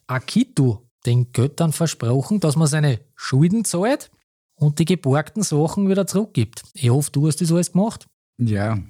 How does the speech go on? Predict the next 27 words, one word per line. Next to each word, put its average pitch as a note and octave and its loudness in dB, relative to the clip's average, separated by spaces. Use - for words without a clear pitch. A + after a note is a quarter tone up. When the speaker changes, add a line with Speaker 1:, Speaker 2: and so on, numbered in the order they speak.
Speaker 2:
die C3 -8
Frage G#2+ -8
ist A#2+ -6
nur, A2+ -4
ob C3+ -10
das G#2+ -8
bei A#2+ -6
den A2 -4
Flüssen D3+ -8
von G#2+ -6
Babylon F2 -10
passiert A2 -6
ist, G2+ -10
diese G2 -10
Feier. D2 -12
Speaker 1:
Die C#3 -4
Feier. A2+ -4
Oh. C3 0
Und D3 2
manche E3 0
Wissenschaftler F3 0
habe F#3+ 0
ich E3 -2
dann D#3+ 2
auch A#2+ 0
noch E3 0
gefunden, G#3 -4